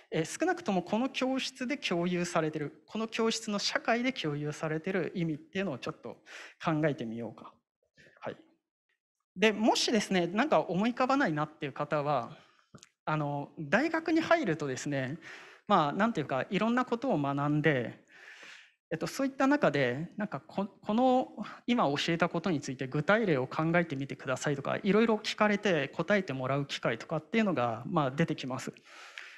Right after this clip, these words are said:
で、そういった時にですね、どう考えるかっていうことですね。あの、皆さんが多分、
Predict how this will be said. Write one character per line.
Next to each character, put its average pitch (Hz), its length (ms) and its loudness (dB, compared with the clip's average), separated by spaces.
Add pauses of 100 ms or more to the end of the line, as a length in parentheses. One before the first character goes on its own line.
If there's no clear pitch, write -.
(160)
で、 180 60 -2
そ 302 220 0
う - 20 2
い 392 60 -2
っ - 20 -12 (140)
た 349 100 6
時 349 180 -2
に 202 80 6
で 151 80 6
す 160 120 0
ね、 143 180 2
ど 214 320 0
う - 40 -2
考 185 380 2
え 202 100 6
る 135 80 2
か 135 140 0
っ 131 80 -2
て - 200 -6
い 131 260 0
う 131 80 -2
こ 160 140 -4
と 160 60 0
で 131 80 -2
す - 100 -10
ね。 117 200 -12 (480)
あ 160 100 -2
の、 165 60 2
皆 220 220 8
さ - 140 6
ん 254 80 10
が 202 100 10
多 - 120 -4
分、 170 500 6